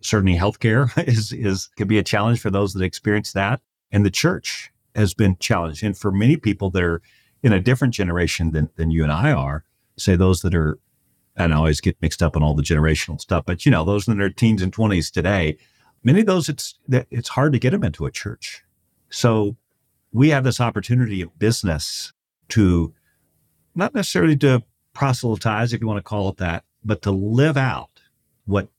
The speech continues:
Jesus said. And we hang in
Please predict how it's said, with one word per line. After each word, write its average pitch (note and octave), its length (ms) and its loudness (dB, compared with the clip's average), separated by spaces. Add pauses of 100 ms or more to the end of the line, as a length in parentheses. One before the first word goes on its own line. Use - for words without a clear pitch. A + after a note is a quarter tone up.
(300)
Jesus F#2 380 2
said. C2+ 300 0 (640)
And F2 420 0 (480)
we C3+ 220 4
hang C3 360 4
in G2+ 140 2